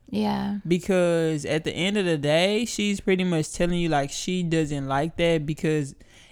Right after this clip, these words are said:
Speaker 2: even if she's not insecure, she feels like it's crossing some type of boundary or it's disrespecting your relationship.
Speaker 1: Mm-hmm.
Speaker 2: Like, like you said, I don't think people are that out of touch. I think if you hit somebody up today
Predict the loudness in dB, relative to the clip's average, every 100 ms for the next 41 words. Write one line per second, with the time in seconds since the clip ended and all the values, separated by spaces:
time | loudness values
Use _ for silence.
0 | 2 2 4 2 2 2 0 2 2 2
1 | 0 -4 -8 -4 -2 -2 0 -2 0 -2
2 | -2 -2 -4 -8 -8 -14 -16 -4 0 0
3 | -2 -6 -6 -2 -2 -2 -4 -4 -2 0
4 | -2 0 0 -2 -2 -4 -4 -8 -8 -8
5 | -8 -8 -6 -8 -10 -16 -18 -20 -8 0
6 | 2 4 4 4 4 2 2 2 -6 0
7 | 4 6 4 2 -2 -4 -4 -2 -2 -2
8 | 0 4 4 4 -2 -2 -6 -6 -6 -10
9 | -4 -4 -4 -8 -8 -8 -10 -18 _ _
10 | _ _ _ _ -16 -14 -2 0 2 2
11 | 0 -10 _ -20 -20 _ 0 2 2 0
12 | 0 2 2 2 -2 -2 -4 -2 2 2
13 | 2 0 -4